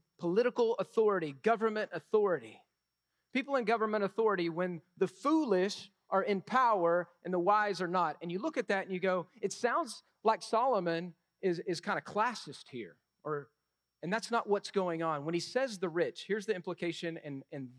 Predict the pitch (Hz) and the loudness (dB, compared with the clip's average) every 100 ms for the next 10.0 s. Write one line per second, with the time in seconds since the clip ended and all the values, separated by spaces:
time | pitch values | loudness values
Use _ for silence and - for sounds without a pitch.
0 | 120 160 160 - _ - - 151 117 113 | _ -2 -2 -6 _ -20 -4 -4 -4 -12
1 | - _ 160 147 196 233 - 240 214 190 | -20 _ -10 -6 -2 -2 -2 -4 -2 2
2 | 220 190 156 156 - _ _ _ _ _ | 4 4 2 -2 -8 _ _ _ _ _
3 | - _ 156 185 202 226 240 233 196 - | -20 _ -4 -2 2 2 2 0 -2 -6
4 | 220 185 160 151 - - 170 165 - 160 | -4 -2 -2 -4 -10 -4 -4 -4 -4 -6
5 | 151 151 - 139 120 - _ _ _ _ | -6 -10 -8 -8 -8 -16 _ _ _ _
6 | _ _ _ 175 170 165 - 202 - 208 | _ _ _ -2 -2 -6 -2 -2 0 -4
7 | 185 - _ _ - 196 220 202 202 131 | -6 -8 _ _ 2 4 4 4 2 0
8 | 131 _ - 165 160 190 - 160 170 180 | -8 _ -10 -8 -2 -4 -4 -8 -4 -2
9 | 147 107 - _ _ _ 175 185 165 117 | -2 -8 -18 _ _ _ 0 2 -2 -6